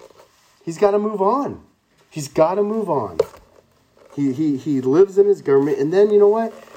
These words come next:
Look at the things that, that Daniel witnessed. A fiery furnace,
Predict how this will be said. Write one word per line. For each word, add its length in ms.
Look 180
at 140
the 100
things 600
that, 280
that 320
Daniel 580
witnessed. 760
A 80
fiery 540
furnace, 840